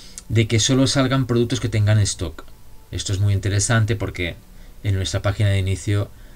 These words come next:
ah, es bueno que salgan productos solo en stock y no que no, que no los tengamos.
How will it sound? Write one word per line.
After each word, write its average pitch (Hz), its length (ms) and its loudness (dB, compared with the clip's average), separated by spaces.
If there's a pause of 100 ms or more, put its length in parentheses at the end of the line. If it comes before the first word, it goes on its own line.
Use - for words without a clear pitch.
(340)
ah, 85 720 -4
es 104 160 0
bueno 92 260 0
que 92 100 -2
salgan 80 800 -4
productos 87 420 -6
solo 87 220 -2
en 82 60 -2
stock 85 400 -4
y 80 60 -6
no 78 140 -4
que 82 100 -8
no, 78 400 -4
que 90 100 -6
no 87 120 -4
los 85 120 -6
tengamos. 73 600 -6